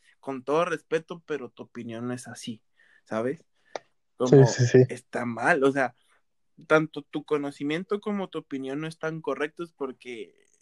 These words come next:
Speaker 1: hay muchas cosas que avalan que no son así. Entonces siento que hay una pequeña división en, en eso, ¿sabes? Hay que tener cuidado porque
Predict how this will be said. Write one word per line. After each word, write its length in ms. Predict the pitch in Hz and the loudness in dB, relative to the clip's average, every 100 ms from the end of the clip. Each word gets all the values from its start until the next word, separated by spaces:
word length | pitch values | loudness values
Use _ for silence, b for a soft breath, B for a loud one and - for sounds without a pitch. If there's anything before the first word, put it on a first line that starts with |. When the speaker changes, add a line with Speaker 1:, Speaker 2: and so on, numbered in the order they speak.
| _ _ | _ _
Speaker 1:
hay 180 | 131 131 | -8 -6
muchas 340 | 147 156 180 170 | -6 -4 -6 -6
cosas 280 | 170 170 | -6 -6
que 100 | - | -4
avalan 480 | 131 131 147 170 190 | 0 2 2 0 -6
que 160 | - 120 | -12 -12
no 180 | 120 123 | -12 -14
son 180 | 120 | -14
así. 300 | 117 - 156 _ _ _ _ _ _ _ - | -16 -12 -14 _ _ _ _ _ _ _ -2
Entonces 340 | 147 147 156 | -2 0 0
siento 240 | 180 185 208 | 0 0 4
que 100 | 190 | 4
hay 120 | 175 | 2
una 180 | 196 214 | -2 -4
pequeña 840 | - 160 _ 170 185 220 247 254 - _ _ | -4 -14 _ -6 -6 -4 -6 -8 -10 _ _
división 720 | 170 170 151 143 165 165 202 147 | -12 -10 -10 -8 -4 -4 -4 -8
en, 420 | 156 143 135 120 - | -8 -8 -10 -16 -10
en 180 | 135 | -6
eso, 320 | 131 180 127 107 | -4 -6 -8 -10
¿sabes? 280 | 117 147 - | -10 -8 -6
Hay 120 | 147 | -6
que 100 | 170 | -2
tener 200 | 151 151 | -4 -2
cuidado 360 | 147 165 156 | 0 2 0
porque 340 | - 120 - | -4 -20 -20